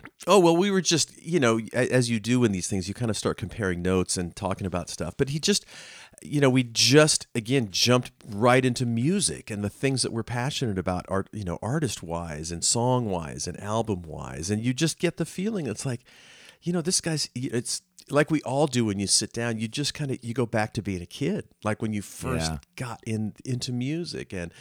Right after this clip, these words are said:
Speaker 1: and one of the things that we noticed, we actually didn't get a chance to talk to him about this, but, but early in, as, as early in his childhood, he got into Kiss. And, you know, that is kind of a connection point for, for all three of us. And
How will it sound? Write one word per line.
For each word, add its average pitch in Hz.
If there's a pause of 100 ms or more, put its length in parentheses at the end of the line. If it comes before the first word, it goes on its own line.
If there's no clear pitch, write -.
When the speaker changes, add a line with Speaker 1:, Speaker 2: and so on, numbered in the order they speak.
(280)
Speaker 1:
and 131
one 147
of 143
the 127
things 117
that 110
we 123
noticed, 98
we 143
actually 156
didn't 165
get 107
a 98
chance -
to -
talk 98
to 104
him 85
about 71
this, 95
but, 92
but 107
early 135
in, 113 (200)
as, 104
as 95
early 127
in 104
his 98
childhood, 113 (400)
he 139
got 104
into 104
Kiss. -
And, 101
you 110
know, 107
that 113
is 110
kind 123
of 98
a 95
connection 113
point 95
for, 90
for -
all 90
three 170
of 85
us. -
And 87